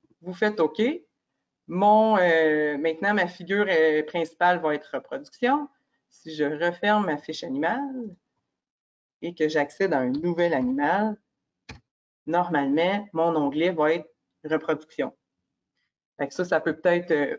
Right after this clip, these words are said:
aussi, euh, vous aider à naviguer plus facilement ou en fait accéder à l'information plus rapidement. Euh, maintenant, on va aller en fait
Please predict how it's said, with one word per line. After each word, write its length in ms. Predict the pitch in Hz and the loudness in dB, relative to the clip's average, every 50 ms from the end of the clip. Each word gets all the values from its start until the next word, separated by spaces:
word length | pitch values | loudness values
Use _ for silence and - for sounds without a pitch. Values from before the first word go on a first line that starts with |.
| - - | -10 -10
aussi, 580 | 185 175 - - - 185 180 180 175 175 160 | -12 -12 -12 -10 -8 -6 -4 -2 0 2 2
euh, 320 | 151 143 135 135 135 139 139 | 2 2 2 0 -2 -4 -6
vous 240 | 143 160 175 160 170 | -6 -6 -2 2 2
aider 300 | 156 156 151 190 208 180 | 4 4 4 2 2 2
à 80 | 165 | 2
naviguer 380 | 156 156 156 151 143 151 190 190 | 2 0 0 -2 -2 -6 -6 -6
plus 140 | 190 175 175 | -6 -6 -2
facilement 440 | - 160 156 - 156 156 175 208 | -2 -2 -2 -2 -4 -4 -2 0
ou 100 | 240 214 | 0 2
en 140 | 180 156 151 | 2 2 2
fait 280 | - 214 208 208 - - - | 0 -2 -4 -4 -6 -6 -4
accéder 640 | 175 170 - - - 165 165 160 165 190 202 208 202 208 | -4 -4 -2 0 2 2 2 2 0 0 0 0 0 2
à 100 | 170 170 | 2 2
l'information 760 | 170 165 160 160 165 160 165 160 156 147 147 - 190 196 202 | 2 2 0 0 0 -2 0 2 0 0 0 -2 -4 -4 -4
plus 200 | 196 - 180 185 | -4 -6 -6 -2
rapidement. 520 | 175 170 160 - - 160 151 143 147 147 - _ _ _ _ _ _ _ _ _ _ _ _ _ _ _ _ _ _ _ _ _ _ _ _ _ - | 0 0 -2 -2 -4 -6 -4 -4 -4 -4 -6 _ _ _ _ _ _ _ _ _ _ _ _ _ _ _ _ _ _ _ _ _ _ _ _ _ -2
Euh, 480 | 156 156 160 160 160 160 165 160 151 156 - - _ _ _ _ _ | 0 2 4 6 6 6 6 4 2 0 -4 -12 _ _ _ _ _
maintenant, 360 | 180 175 175 180 277 330 311 | -4 -4 -2 0 0 2 2
on 40 | 240 | 2
va 80 | 202 180 | 4 4
aller 280 | 165 170 208 247 269 | 4 4 2 2 2
en 140 | 226 185 - | 0 0 0
fait 380 | - - - 220 233 240 240 | -2 -2 -2 0 0 0 0